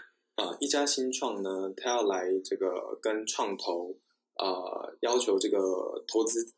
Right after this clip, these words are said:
投资的这一笔钱的时候呢，第一步，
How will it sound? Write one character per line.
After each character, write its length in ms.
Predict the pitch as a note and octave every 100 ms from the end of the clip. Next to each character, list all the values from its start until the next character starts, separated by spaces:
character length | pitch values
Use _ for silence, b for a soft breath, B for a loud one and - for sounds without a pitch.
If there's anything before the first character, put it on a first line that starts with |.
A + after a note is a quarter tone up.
| _ -
投 200 | A2 -
资 220 | - B2
的 140 | A#2+
这 140 | G2 G#2+
一 100 | G#2+
笔 200 | F#2+ E2+
钱 280 | - F2+ F2
的 100 | F#2+
时 180 | -
候 160 | G2 F#2+
呢， 160 | F2 F2 -
第 140 | A#2
一 80 | A#2
步， 340 | A#2 A2+ F2